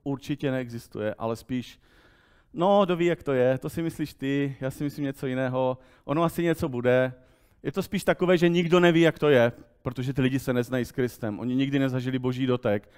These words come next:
a proto vlastně neví, co si o tom mají myslet, a tak si někde hýbou, jakože zlatá střední česká cesta.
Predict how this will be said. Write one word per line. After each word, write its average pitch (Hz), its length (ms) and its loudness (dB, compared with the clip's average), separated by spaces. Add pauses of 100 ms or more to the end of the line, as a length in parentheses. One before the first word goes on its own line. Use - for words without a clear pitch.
(220)
a 113 80 -4
proto 143 280 -2
vlastně 120 540 -2 (340)
neví, 127 220 0
co 120 120 -12
si 131 100 -8
o - 20 -6
tom 120 140 -4
mají 120 140 -2
myslet, 123 280 -4
a 139 60 0
tak 147 160 -8
si 170 120 -8
někde 147 200 -2
hýbou, 127 320 0
jakože 120 400 -2
zlatá 123 360 2
střední 123 380 -6
česká 107 420 -4
cesta. 107 460 -6